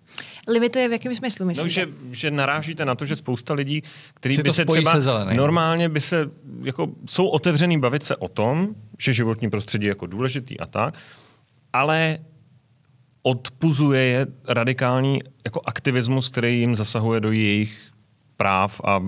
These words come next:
Speaker 2: a, a to a, a berou to jako něco, co je vlastně součástí toho zeleného hnutí,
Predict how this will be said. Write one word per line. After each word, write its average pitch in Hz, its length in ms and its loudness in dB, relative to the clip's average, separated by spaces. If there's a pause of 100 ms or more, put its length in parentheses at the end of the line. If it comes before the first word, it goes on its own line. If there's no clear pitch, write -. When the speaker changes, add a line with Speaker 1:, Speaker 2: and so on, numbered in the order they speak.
(140)
Speaker 2:
a, 95 220 2 (380)
a 95 100 -4
to 107 260 0
a, 107 140 2 (280)
a 104 60 -2
berou 110 260 2
to 113 80 -2
jako 110 140 0
něco, 107 280 0
co 113 140 -2
je 104 60 2
vlastně 101 240 0
součástí 104 580 0
toho 101 180 -2
zeleného 98 360 0
hnutí, 98 380 0